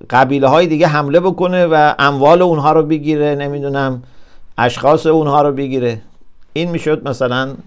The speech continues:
یک افتخاری. خلاصه توی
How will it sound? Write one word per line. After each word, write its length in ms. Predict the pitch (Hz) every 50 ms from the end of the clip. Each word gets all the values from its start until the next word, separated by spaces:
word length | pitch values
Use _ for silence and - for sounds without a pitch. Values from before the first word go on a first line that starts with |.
| - -
یک 260 | - - 104 - - - - -
افتخاری. 720 | - 110 - - 101 92 - 92 82 - - - - - - - _ - - _ - - - _ _ _ _ - - - - _ - _ - - - - - _ - - - -
خلاصه 640 | - 202 240 247 254 220 175 - 165 139 - - - - - - - - - - - - _ - _ - - - - - - _ _ _ - -
توی 480 | - - 240 269 294 277 262 214 -